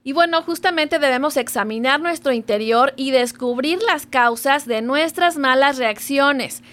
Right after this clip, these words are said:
para después poder ir arreglando una por una y pidiendo perdón a las personas involucradas y, por cierto, a Dios también. Y bueno, hay muchos recursos, vamos,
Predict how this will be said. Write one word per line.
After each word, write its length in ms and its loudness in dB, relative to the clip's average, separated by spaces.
para 240 4
después 460 2
poder 220 4
ir 120 2
arreglando 760 2
una 440 0
por 180 2
una 400 0
y 160 -4
pidiendo 600 -2
perdón 520 0
a 140 2
las 240 0
personas 580 -6
involucradas 1000 -2
y, 140 -6
por 220 -4
cierto, 720 -2
a 260 0
Dios 360 -4
también. 480 -10
Y 100 -2
bueno, 300 2
hay 140 2
muchos 320 -6
recursos, 580 -4
vamos, 420 0